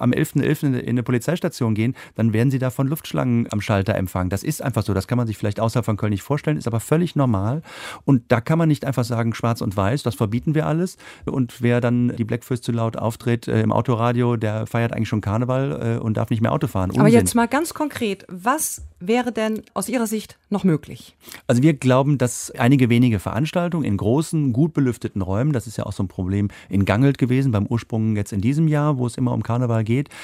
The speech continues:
Speaker 1: da war eine ganz schlechte Belüftung. Wenn man große belüftete Räume hat, dann ist sehr viel mehr möglich, äh, als einfach nur in ganz kleinen Gruppen zu feiern.
Speaker 2: Prunksitzung mit Durchzug?
Speaker 1: Nee, ähm, aber wir haben zum Beispiel in der Köln Arena gibt es, äh, ja schon Veranstaltungen, jetzt schon, äh, wo ein Nena-Konzert stattfindet.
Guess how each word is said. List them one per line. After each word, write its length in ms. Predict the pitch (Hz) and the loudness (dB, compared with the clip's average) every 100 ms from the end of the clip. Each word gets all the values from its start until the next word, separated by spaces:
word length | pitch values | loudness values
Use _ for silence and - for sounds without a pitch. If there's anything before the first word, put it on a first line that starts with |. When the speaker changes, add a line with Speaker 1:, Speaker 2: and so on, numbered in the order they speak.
| - | -14
Speaker 1:
da 120 | - 107 | -2 2
war 60 | |
eine 120 | 113 | 2
ganz 180 | 117 117 | 2 0
schlechte 300 | - 123 117 | 0 -2 0
Belüftung. 260 | 101 127 - 156 156 - - | 0 -2 -2 -6 -6 -10 0
Wenn 80 | 123 | 2
man 80 | |
große 340 | 127 113 147 135 | 4 4 2 0
belüftete 440 | 117 120 - 107 | 0 0 0 -4
Räume 280 | 95 107 123 | -2 -2 0
hat, 180 | 120 - - - | -2 -6 -20 -6
dann 120 | - | -4
ist 160 | 110 | -2
sehr 140 | - 123 | 0 2
viel 140 | 127 | 2
mehr 240 | 117 113 117 | 2 2 2
möglich, 520 | 110 113 110 - - | 2 0 -4 -6 -6
äh, 160 | 104 101 | -4 -4
als 200 | - - | -4 -4
einfach 480 | 107 107 101 - - | -4 -2 -4 -6 -2
nur 240 | 107 110 | 2 2
in 100 | 98 | 2
ganz 200 | 104 151 | 0 -2
kleinen 240 | - 147 | 0 0
Gruppen 280 | 139 139 151 | 0 0 -4
zu 100 | - | -6
feiern. 220 | - 135 | -4 2
Speaker 2:
Prunksitzung 520 | 233 240 240 - 254 226 | 4 4 2 0 0 0
mit 140 | 220 | 0
Durchzug? 500 | 254 277 - 453 - - - - - - | -2 -2 -8 -8 -8 -20 -20 -16 -14 -4
Speaker 1:
Nee, 600 | 151 147 165 175 196 220 - | 2 6 6 8 6 6 2
ähm, 420 | - 156 156 160 - | 0 2 4 0 0
aber 220 | 143 139 | 0 4
wir 80 | 143 | 4
haben 100 | 156 | 4
zum 120 | 165 | 4
Beispiel 420 | 156 - 156 151 - | 0 2 2 2 0
in 120 | 143 | 0
der 100 | 127 | 0
Köln 220 | 151 180 | 0 0
Arena 300 | 135 127 131 | 0 -2 -2
gibt 200 | 123 - | -4 -6
es, 280 | 123 - - | -8 -8 -8
äh, 360 | 120 117 117 | -2 0 0
ja 160 | 120 113 | 0 -2
schon 180 | - 113 | 0 -2
Veranstaltungen, 840 | 110 127 151 160 160 165 165 160 | 0 -2 -2 -2 -2 -2 -2 0
jetzt 320 | 120 143 - - | 2 0 -2 -4
schon, 380 | 160 165 165 | -2 0 0
äh, 200 | 170 127 | 0 0
wo 120 | 117 117 | 2 2
ein 160 | 110 | 2
Nena-Konzert 720 | 110 131 135 117 107 - 90 | 4 4 2 2 -2 -2 -6
stattfindet. 580 | - 87 - 92 92 92 | -4 -8 -8 -8 -8 -8